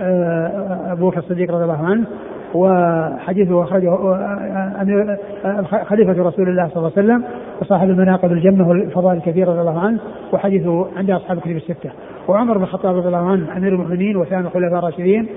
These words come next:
صاحب المناقب الجمة والفضائل الكثيرة، وحديثه عند أصحاب الكتب الستة.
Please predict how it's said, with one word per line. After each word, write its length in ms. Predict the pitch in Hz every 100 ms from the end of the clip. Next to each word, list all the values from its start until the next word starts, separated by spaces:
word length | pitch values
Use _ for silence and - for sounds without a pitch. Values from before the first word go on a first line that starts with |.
| - - -
صاحب 240 | 185 165 180
المناقب 440 | 185 190 185 180
الجمة 340 | 165 202 196
والفضائل 340 | 175 160 180 175
الكثيرة، 440 | 175 175 220 233 - - -
وحديثه 360 | 156 185 190 185
عند 160 | 185 180
أصحاب 260 | 175 180
الكتب 200 | 165 160
الستة. 320 | 156 165 -